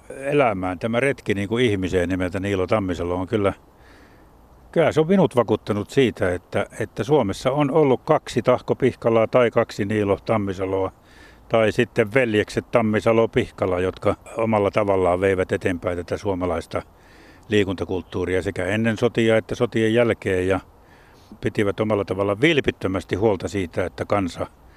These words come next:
tokenee. Näin minä uskon. En mä usko, että siinä kovin paljon tämmöisiä subjektiivisia syitä on ollut, mutta, mutta tuommoinen halu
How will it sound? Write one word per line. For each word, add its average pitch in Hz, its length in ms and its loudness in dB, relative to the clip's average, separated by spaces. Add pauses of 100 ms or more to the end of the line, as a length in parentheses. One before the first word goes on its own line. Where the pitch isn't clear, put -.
(340)
tokenee. 87 600 2
Näin 101 240 0
minä 107 240 0
uskon. 110 400 -2
En 92 80 -4
mä 104 100 -4
usko, 110 280 -4
että 92 100 -10
siinä 98 180 -4
kovin 101 240 -2
paljon 95 240 -6
tämmöisiä 95 340 -6
subjektiivisia 90 800 -8 (580)
syitä 95 400 -2
on 90 60 -2
ollut, 90 320 -2
mutta, 85 480 -8
mutta 98 280 -10
tuommoinen 104 560 -4 (380)
halu 120 420 2